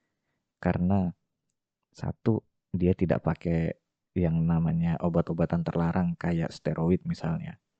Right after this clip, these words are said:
Itu udah bukan rahasia umum. Orang yang di gym, kalau badannya udah gede banget, kayak atlet binaraga yang profesional,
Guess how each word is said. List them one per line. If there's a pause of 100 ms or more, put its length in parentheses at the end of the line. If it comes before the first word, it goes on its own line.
(680)
Itu
udah
bukan
rahasia
umum.
Orang
yang
di
gym,
kalau
badannya
udah
gede (160)
banget, (640)
kayak
atlet
binaraga
yang
profesional,